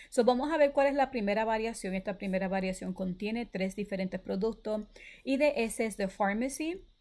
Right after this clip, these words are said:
Esto es una crema para los ojos que contiene vitamina C.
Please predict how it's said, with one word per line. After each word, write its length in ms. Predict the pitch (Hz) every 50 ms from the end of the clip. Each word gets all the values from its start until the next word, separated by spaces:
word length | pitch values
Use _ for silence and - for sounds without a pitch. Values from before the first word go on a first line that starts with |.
| _ _ _ _ -
Esto 220 | - 233 233 285
es 80 | 269 -
una 300 | - 240 233 226 220 220
crema 440 | - 208 214 220 220 220 214 202 -
para 220 | 214 202 208 214
los 220 | 233 247 247 -
ojos 240 | 226 214 214 226 -
que 120 | - 208 190
contiene 460 | - 196 190 180 214 208 202 208 208
vitamina 580 | 180 190 185 - 180 180 180 180 180 170 175
C. 360 | 180 - - 247 262 302 320